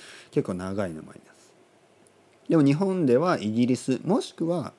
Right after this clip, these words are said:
英国と言いますね。はい。漢字で英国というふうに言います。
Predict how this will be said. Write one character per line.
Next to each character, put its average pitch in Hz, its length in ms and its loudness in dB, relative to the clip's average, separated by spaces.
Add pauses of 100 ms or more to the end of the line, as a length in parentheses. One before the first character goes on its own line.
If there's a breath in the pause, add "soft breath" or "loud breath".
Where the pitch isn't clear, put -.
英 208 200 2
国 233 160 -6
と - 200 -4 (400)
言 95 120 -2
い - 20 -8
ま 80 100 -14
す - 120 -20
ね。 147 120 -8 (800)
は 87 120 -10
い。 - 60 -12 (160)
漢 131 220 -2
字 123 140 -6
で 156 180 -2 (140)
英 101 220 -2
国 - 180 -14
と - 100 -12
い - 20 -6
う - 40 -12 (240)
ふ - 100 -14
う - 0 -
に - 60 -16 (400)
言 - 100 -18
い - 20 -20
ま - 80 -20
す。 - 180 -20